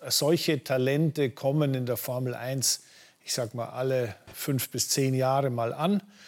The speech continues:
Und deswegen ist er natürlich ein heiß begehrter Mann. Sein Manager heißt Mark Webber und der hat,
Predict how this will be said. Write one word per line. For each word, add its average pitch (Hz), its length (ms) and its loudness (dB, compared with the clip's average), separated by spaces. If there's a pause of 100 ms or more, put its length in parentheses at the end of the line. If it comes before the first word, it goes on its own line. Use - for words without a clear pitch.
(300)
Und - 300 -2
deswegen 147 420 4
ist 143 240 -4
er 139 80 -4
natürlich 131 500 -6
ein 113 220 -6
heiß 147 300 4
begehrter 120 500 -4
Mann. 101 300 -8 (320)
Sein 135 300 0
Manager 170 500 4
heißt 131 320 0
Mark 123 360 -6
Webber 139 480 0 (500)
und 127 260 -8
der 151 420 2 (140)
hat, - 500 -6